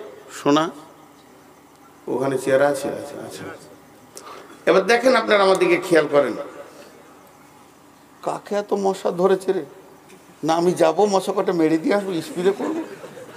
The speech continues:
হ্যাঁ, মশার নাম বলাতে পটাশ পটাশ করে মেরেই গেছে। আজীব ব্যাপার। "এ খেপা, লড়ি দিস না," বলে, "ভাগ্য মনে পড়াইলি, তখন তো এই খালি বাজ পড়েই গেছে পেছনে।" আজীব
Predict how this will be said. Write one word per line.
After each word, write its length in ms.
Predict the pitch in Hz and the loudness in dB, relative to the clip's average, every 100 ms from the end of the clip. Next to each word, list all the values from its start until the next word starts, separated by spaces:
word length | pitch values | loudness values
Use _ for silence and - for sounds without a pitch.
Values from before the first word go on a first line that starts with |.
| - | -14
হ্যাঁ, 160 | - 170 - - - - - 156 | -6 -6 -6 -16 -16 -14 -8 0
মশার 360 | 156 - 202 | 0 2 2
নাম 400 | 196 165 170 185 | 4 2 2 2
বলাতে 340 | 185 208 220 226 220 | 4 4 6 2 2
পটাশ 380 | - - 254 214 - | -2 2 2 0 0
পটাশ 260 | 151 226 | 0 0
করে 120 | - | 2
মেরেই 440 | 220 165 160 226 311 | 4 6 6 6 4
গেছে। 520 | 480 466 - - - - - - - - - - - | 6 4 4 0 0 -10 -12 -14 -14 -16 -16 -12 -4
আজীব 420 | 156 156 202 359 | -2 2 4 4
ব্যাপার। 560 | 247 - - - - 127 - 196 202 - 220 | 4 2 2 -2 -8 -10 -10 -10 -10 -10 0
"এ 120 | 170 | 2
খেপা, 480 | 185 208 202 226 208 180 | 2 0 2 2 2 4
লড়ি 280 | 175 180 196 | 6 6 4
দিস 380 | 160 196 214 226 | 4 4 4 2
না," 340 | 240 240 151 | 0 0 0
বলে, 220 | 135 160 | 2 4
"ভাগ্য 380 | 151 156 156 180 | 4 2 2 2
মনে 320 | 202 165 185 - | 6 6 6 4
পড়াইলি, 580 | 156 156 170 262 330 370 - - - - - - - - - - | 4 6 4 6 4 4 -4 -12 -16 -18 -18 -18 -18 -20 -16 -4
তখন 320 | 160 190 214 | 0 4 4
তো 80 | 220 | 4
এই 80 | 226 | 4
খালি 240 | 220 214 | 2 2
বাজ 280 | 170 135 139 - | 0 0 -2 -2
পড়েই 180 | 202 269 - | 0 0 0
গেছে 180 | 480 440 | -6 -2
পেছনে।" 440 | 285 190 - - - - - - - - - - - - - - - - | 0 0 0 -6 -8 -14 -20 -20 -20 -18 -18 -18 -18 -18 -20 -20 -20 -18
আজীব 320 | - - 135 | -10 0 0